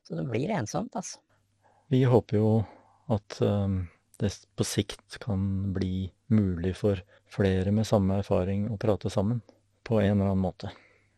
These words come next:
Speaker 1: Nå har jo jeg f-, hatt tillit til deg, Steinar, fra aller første dagen jeg traff deg, liksom. Jeg følte meg trygg. Med såpass tabubelagte greier, så, så er det jo ikke bare å sette sammen en gjeng heller. Det kan jo hende at det hadde vært noe, det,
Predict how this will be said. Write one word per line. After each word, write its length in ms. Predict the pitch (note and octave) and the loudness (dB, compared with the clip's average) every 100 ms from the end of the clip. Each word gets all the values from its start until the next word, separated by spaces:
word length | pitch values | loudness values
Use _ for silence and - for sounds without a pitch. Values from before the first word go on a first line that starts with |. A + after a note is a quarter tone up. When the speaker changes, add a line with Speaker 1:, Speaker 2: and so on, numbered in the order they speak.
| _ - | _ 0
Speaker 1:
Nå 100 | C3 | 4
har 140 | B2+ | 6
jo 60 | A#2+ | 6
jeg 140 | A2+ A#2 | 6 4
f-, 380 | A#2 - A#2+ - - - | -4 -8 -10 -12 -18 -2
hatt 140 | A2+ - | -2 0
tillit 380 | A2 F#2+ G2 - | 0 2 0 -2
til 140 | A2+ | 0
deg, 140 | F#2 F#2+ | 0 0
Steinar, 400 | A2+ A2 A2 A2 | 0 0 0 -2
fra 200 | A#2+ G#2 - _ _ - | -2 -2 -4 _ _ -2
aller 300 | G2+ G#2 A2+ | -2 0 -4
første 260 | - - G2 | -6 -6 -2
dagen 280 | F2+ F#2 | -2 -2
jeg 120 | G#2 - | -4 -2
traff 180 | - - | -2 -2
deg, 140 | G3 | -6
liksom. 220 | G3 - - _ _ | -6 -10 -12 _ _
Jeg 100 | C#3 | -8
følte 300 | - G2 - | -4 -4 -4
meg 120 | A2+ A2+ | -8 -2
trygg. 320 | D#3 A2 G#2+ _ _ _ _ _ _ - | -2 -2 -8 _ _ _ _ _ _ -8
Med 120 | A#2+ | -6
såpass 500 | - F#2+ - B2 - | -2 -4 -2 -4 -4
tabubelagte 840 | - F2 E2 G2 A2 A2 G#2+ - A2 | -4 -2 -2 -2 -2 0 0 -2 0
greier, 400 | G2+ E2+ F2+ C3 | 2 2 0 2
så, 140 | C#3 A#2 _ _ _ _ _ _ | 2 0 _ _ _ _ _ _
så 220 | - B2+ | -6 0
er 100 | G2 | 0
det 80 | G2 | 0
jo 80 | G#2 | -2
ikke 160 | - | -4
bare 480 | B2 A2 F#2+ E2+ G2+ | 2 2 4 2 0
å 80 | A2+ F#2 _ _ _ _ - | -2 -4 _ _ _ _ -10
sette 320 | - G#2+ - | -4 -4 -2
sammen 300 | F#2+ F#2+ A2 | -2 0 0
en 160 | A2+ A#2+ | 0 -2
gjeng 160 | A#2+ | -2
heller. 300 | A#2 G2+ F3+ - _ _ _ _ - | -2 -4 -6 -8 _ _ _ _ -14
Det 160 | F#3 - | -12 -6
kan 180 | F2+ | -2
jo 60 | E3 | -2
hende 320 | E3+ F#2+ G#2 | -2 -2 -2
at 80 | A2 - | -4 -4
det 160 | F#2 | -2
hadde 240 | F#2+ F#2+ G2 | -2 -2 -2
vært 220 | E2 - | -4 -4
noe, 140 | F2 | -4
det, 80 | G#2+ | 0